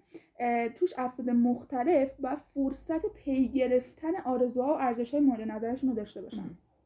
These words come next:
Speaker 1: خب، فرصتش رو باید داشته باشن. هر کی حالا شایسته، بیشتر شایسته باشه، به چیز بالاتری می‌رسه قطعاً.
Speaker 2: مهم.
Speaker 1: که یه کتاب هم نوشته، تئوری عدالت، که می‌خوام بهت بخونی، تو مقتضی.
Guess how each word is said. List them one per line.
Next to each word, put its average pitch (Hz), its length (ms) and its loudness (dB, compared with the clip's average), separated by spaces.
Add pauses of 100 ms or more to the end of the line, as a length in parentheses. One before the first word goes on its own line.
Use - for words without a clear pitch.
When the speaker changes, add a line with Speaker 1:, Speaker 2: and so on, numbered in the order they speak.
(160)
Speaker 1:
خب، 269 180 -2 (240)
فرصتش 285 460 2
رو 247 60 -4
باید 262 160 0
داشته 233 220 -2
باشن. 370 180 -2 (480)
هر 359 220 0
کی 415 200 -8
حالا 415 200 0
شایسته، 381 400 0
بیشتر 320 360 -2
شایسته 320 340 -4
باشه، 285 440 0 (160)
به 247 80 -12
چیز 247 160 -4
بالاتری 208 460 -2
می‌رسه 208 220 -18
قطعاً. 196 240 -10
Speaker 2:
مهم. 196 260 -4 (800)
Speaker 1:
که - 80 2
یه 453 180 4
کتاب 381 140 2
هم 302 160 6
نوشته، 269 400 0 (400)
تئوری 240 400 0
عدالت، 247 560 -2
که 381 280 -2
می‌خوام 240 280 -4
بهت 208 120 -2
بخونی، 226 320 -10
تو 262 80 -6
مقتضی. 233 600 -8